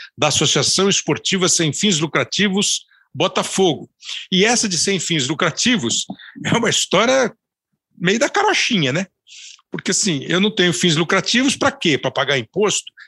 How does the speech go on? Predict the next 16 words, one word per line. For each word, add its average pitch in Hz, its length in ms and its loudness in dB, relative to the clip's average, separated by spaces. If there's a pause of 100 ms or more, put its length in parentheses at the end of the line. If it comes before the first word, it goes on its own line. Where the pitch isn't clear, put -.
(100)
Eu 151 60 -2
não 151 120 -2
tenho 170 160 0
fins 151 220 0
lucrativos 151 520 -2
pra 160 140 -4
quê? - 180 -2
Pra - 260 -6
fazer 131 220 2
balanço? 135 640 0 (300)
Qual 233 180 2
é? 254 120 2
Porque 185 260 -2
clube 285 260 -2
faz 294 200 0
balanço. 214 540 0